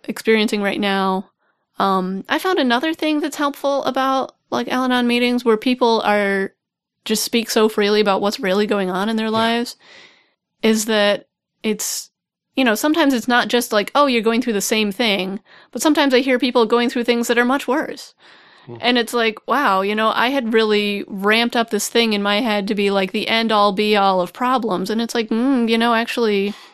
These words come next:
Speaker 1: there are other people that are dealing with things that are even worse, even harder. And maybe I need to get out of my own head a little bit with my problems because it's all relative.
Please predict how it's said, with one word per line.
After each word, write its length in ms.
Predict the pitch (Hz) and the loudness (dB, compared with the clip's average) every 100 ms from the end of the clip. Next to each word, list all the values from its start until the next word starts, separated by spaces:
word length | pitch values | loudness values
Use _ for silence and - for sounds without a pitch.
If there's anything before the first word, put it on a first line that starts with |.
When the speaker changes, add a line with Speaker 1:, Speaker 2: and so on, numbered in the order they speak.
| _ | _
Speaker 1:
there 160 | 254 285 | 2 6
are 20 | |
other 180 | 240 262 | 6 4
people 300 | 269 269 220 | 2 2 2
that 120 | 208 | 4
are 100 | 202 | 2
dealing 320 | 202 226 220 214 | 4 2 2 2
with 160 | 196 - | 0 -2
things 260 | 254 226 220 | -2 0 0
that 80 | |
are 140 | 214 214 277 | 0 0 0
even 260 | 294 247 | 2 2
worse, 300 | 196 190 - | 2 2 -2
even 260 | - 254 262 | -4 -2 -2
harder. 540 | 240 196 185 196 226 - - - - _ _ _ | 0 0 -2 -4 -6 -10 -20 -20 -20 _ _ _
And 360 | 233 226 226 226 | -2 0 0 0
maybe 280 | 226 233 254 | 0 0 0
I 60 | |
need 160 | 247 247 | 0 0
to 60 | 226 | 0
get 140 | 226 | 0
out 140 | 226 | 2
of 40 | 220 | 0
my 160 | 208 208 | 0 0
own 160 | 208 | 0
head 200 | 226 247 | -2 -2
a 60 | 240 | -2
little 240 | 180 - | -2 -4
bit 260 | - 190 - | -4 -4 -2
with 160 | 196 | -4
my 160 | 196 196 | -4 -4
problems 540 | 208 233 240 214 202 | -2 -2 -2 -4 -6
because 720 | - 214 214 196 196 - - - | -6 -6 -2 -2 -4 -8 -12 -8
it's 160 | 214 208 | -6 -2
all 180 | 214 202 | 0 0
relative. 600 | 226 233 214 - - - | 0 -2 -2 -6 -8 -12